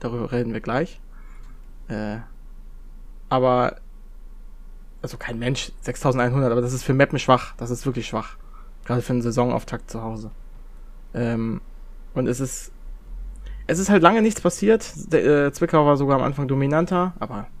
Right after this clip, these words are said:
naja, dominant. Was heißt dominant? Also, dass Zwickau halt ein paar Standards hatte, ne? Die können ja nicht mehr als Standards. Nehmt mir das nicht übel, Zwickau, aber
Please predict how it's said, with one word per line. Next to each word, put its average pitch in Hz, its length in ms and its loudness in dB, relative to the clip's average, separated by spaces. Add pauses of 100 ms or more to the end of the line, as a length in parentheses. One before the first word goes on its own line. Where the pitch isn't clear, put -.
(120)
naja, 123 320 -4
dominant. 117 540 -2 (200)
Was - 180 -8
heißt 120 200 -4 (240)
dominant? 117 400 0
Also, 113 180 0
dass - 180 -6
Zwickau 139 240 0
halt 113 140 4
ein 113 40 -6
paar 123 120 -2
Standards 127 380 4
hatte, 113 160 -4
ne? 123 160 0
Die 143 100 -6
können 131 180 0
ja 113 100 2
nicht 113 140 -4
mehr 113 140 -2
als 107 180 -4
Standards. 120 500 -4 (240)
Nehmt 123 140 2
mir 117 80 2
das 117 120 0
nicht 120 120 0
übel, 135 200 4
Zwickau, 120 340 2
aber 110 200 -2